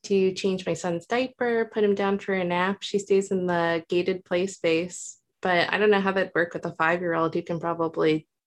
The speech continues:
just climb over a baby gate.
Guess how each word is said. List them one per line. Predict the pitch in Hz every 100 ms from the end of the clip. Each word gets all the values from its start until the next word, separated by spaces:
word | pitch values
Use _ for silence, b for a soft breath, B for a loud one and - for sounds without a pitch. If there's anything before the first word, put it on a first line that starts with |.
| -
just | 160 151
climb | - 170 165
over | 165 165 165 165 - _ _ _ -
a | 160
baby | 151 160 175
gate. | 156 151 -